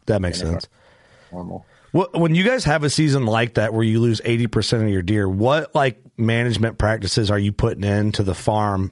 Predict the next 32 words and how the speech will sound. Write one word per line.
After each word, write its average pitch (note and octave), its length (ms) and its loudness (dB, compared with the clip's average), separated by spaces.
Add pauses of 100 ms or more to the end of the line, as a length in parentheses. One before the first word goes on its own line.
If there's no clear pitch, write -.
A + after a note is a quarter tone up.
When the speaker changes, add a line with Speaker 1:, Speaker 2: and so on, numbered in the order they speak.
Speaker 1:
to G#2+ 100 0
maybe G#2 840 0 (1000)
make A2+ 240 0
a A2 60 -2
difference G#2+ 640 -2
or G2 100 0
try G#2+ 340 0
and, G2+ 260 -2 (400)
I A#2 100 0
don't, B2 160 -4
I A#2 60 0
don't C3+ 100 2
even C3 120 2
know A2 60 0
what G#2+ 260 0
you G#2+ 100 0
would F#2 140 -2
do A#2+ 220 2
when G2 220 -2
you F#2+ 140 0
lose G2+ 200 2
that G2+ 140 -2
many F#2+ 140 0
deer. G#2+ 160 0
Like, E2+ 140 -8 (280)
what's C3+ 220 0
the D#3+ 60 0
game A#2+ 300 0
plan A#2 260 0
for - 100 -4
the G2 100 -2
farms? F#2 560 -4